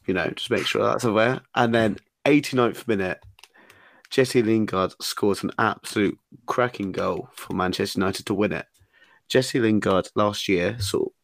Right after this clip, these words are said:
went on loan because he wasn't playing for Manchester United to West Ham. And, like, he sort of restarted his career all over again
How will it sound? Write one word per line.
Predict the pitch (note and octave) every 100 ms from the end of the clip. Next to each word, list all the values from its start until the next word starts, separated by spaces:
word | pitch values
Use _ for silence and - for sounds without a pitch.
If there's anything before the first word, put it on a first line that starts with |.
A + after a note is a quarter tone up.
| -
went | G#2+ G2 -
on | G2 F#2
loan | F#2+ F#2 F#2+ B2+ - - - - -
because | - - G2+
he | F#2+
wasn't | F#2+ G2 -
playing | A2 F#2+
for | G2+
Manchester | G2 F#2+ G2 -
United | G2 G2 - -
to | C3+ B2
West | G#2+ -
Ham. | - - - - _ _ _ _
And, | A2+ G2
like, | F#2+
he | G#2 F#2+
sort | - F#2+
of | G2
restarted | G#2+ F#2 - _ _ _ - - - G#2 -
his | F2 F2+
career | - G#2+ A2 C2+
all | C2 F#2
over | F#2 G#2
again | - - -